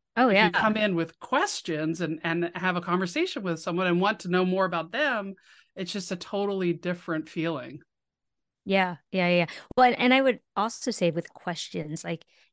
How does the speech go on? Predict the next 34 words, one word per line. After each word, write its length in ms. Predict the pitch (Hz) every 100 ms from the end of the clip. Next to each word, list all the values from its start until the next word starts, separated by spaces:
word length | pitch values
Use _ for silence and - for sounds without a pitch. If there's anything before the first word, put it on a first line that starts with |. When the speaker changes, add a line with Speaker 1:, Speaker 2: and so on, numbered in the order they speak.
| _
Speaker 1:
actually 380 | - - - 294
listen 540 | 208 202 - 202 190 202 _
<laughs> 200 | - _
to 80 | -
the 160 | 180 180
answer. 280 | 165 190 -
I 100 | 190
mean, 120 | 185
I, 140 | 175 226
Speaker 2:
There 140 | 277
you 160 | 240 202
Speaker 1:
I 60 | 185
know 140 | 196
Speaker 2:
go. 20 | 190
Speaker 1:
we 100 | 202
say 300 | 208 175 175 381 -
ask 280 | 185 -
question-, 320 | 330 202 214 - -
Speaker 2:
<laughs> 140 | 277
Speaker 1:
I 60 | 233
mean, 160 | 254 233
I, 220 | 196 240
I 80 | -
have 100 | 240
to 80 | 233
tell 140 | 233
you, 120 | 190
Carol, 200 | 185 180
I 120 | 170 185
was 240 | 190 -
once 360 | 185 190 202 -
on 260 | 190 175
a 140 | 180 175
podcast 840 | - 170 170 _ - 240 277 -